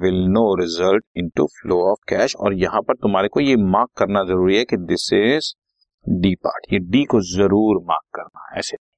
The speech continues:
So cash deposit into bank, इससे कोई ना इनफ्लो ना ही कोई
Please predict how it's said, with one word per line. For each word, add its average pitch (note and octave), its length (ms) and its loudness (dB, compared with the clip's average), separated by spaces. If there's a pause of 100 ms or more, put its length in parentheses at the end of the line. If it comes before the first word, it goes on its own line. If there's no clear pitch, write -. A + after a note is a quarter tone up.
(760)
So A2 140 0 (100)
cash D#3 240 4 (100)
deposit G2+ 280 0
into F#2 280 0
bank, E2 240 -6
इससे - 320 -6 (100)
कोई G2 300 2 (1040)
ना G2 220 2 (100)
इनफ्लो C3+ 480 2
ना F#2+ 260 0
ही F2 100 -8
कोई A#2 180 2